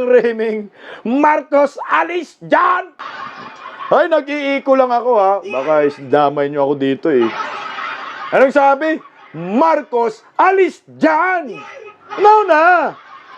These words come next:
Paano? Saan natin sila papuntahin? Kung papalayasin natin sila, saan sila pupunta?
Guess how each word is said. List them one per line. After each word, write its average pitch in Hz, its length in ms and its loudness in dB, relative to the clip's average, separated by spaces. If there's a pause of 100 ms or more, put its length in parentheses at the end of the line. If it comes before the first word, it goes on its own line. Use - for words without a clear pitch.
Paano? 262 300 2
Saan 285 180 2
natin 226 240 0
sila 202 140 -2
papuntahin? 185 640 2 (500)
Kung 214 160 2
papalayasin 302 720 4
natin 302 320 -2
sila, 240 240 2
saan 262 240 -2
sila 220 240 -2
pupunta? 202 560 2